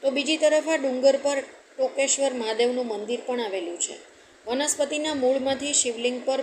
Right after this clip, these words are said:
પાણી પડતું હોવાથી આ મંદિરને ટપકેશ્વર મહાદેવ નામ આપવામાં આવ્યું છે. ભીમકુંડ પણ અહીં જોવા મળે છે.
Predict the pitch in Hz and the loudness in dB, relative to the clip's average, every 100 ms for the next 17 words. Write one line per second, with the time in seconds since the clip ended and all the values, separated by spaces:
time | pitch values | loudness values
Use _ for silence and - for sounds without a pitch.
0 | - 214 220 233 - 220 208 233 240 214 | -4 -4 -4 -4 -2 -4 -2 -4 -4 -2
1 | 196 220 233 202 - 214 208 233 254 269 | 0 0 -2 -6 -8 -8 -6 -4 -2 -2
2 | 208 190 - - - - 277 - 302 302 | -4 -8 -12 -20 -20 -8 -8 -4 0 2
3 | - 247 220 208 202 202 240 214 220 202 | 2 0 0 -4 -2 -2 -2 -4 -4 -4
4 | 190 - 202 - 190 185 180 175 175 180 | -8 -10 -12 -10 -10 -8 -8 -6 -4 -6
5 | 160 - - - - - - 240 285 311 | -6 -12 -20 -20 -20 -20 -6 -2 0 -2
6 | 277 285 285 294 294 285 240 240 214 214 | -4 -2 -2 -2 -4 -2 -2 2 2 2
7 | 214 220 240 240 | 0 -2 -2 -2